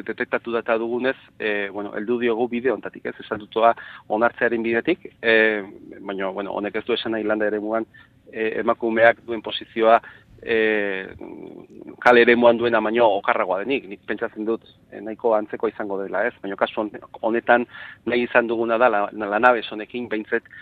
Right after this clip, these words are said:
espezifikatu posizio hori eta pixka bat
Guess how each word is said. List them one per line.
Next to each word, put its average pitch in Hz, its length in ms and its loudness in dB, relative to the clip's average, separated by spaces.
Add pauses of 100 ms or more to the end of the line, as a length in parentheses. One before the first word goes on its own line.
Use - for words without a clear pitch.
(240)
espezifikatu 131 840 2 (800)
posizio 156 440 6
hori 160 160 0
eta 117 300 2 (100)
pixka 135 320 -2
bat - 160 -8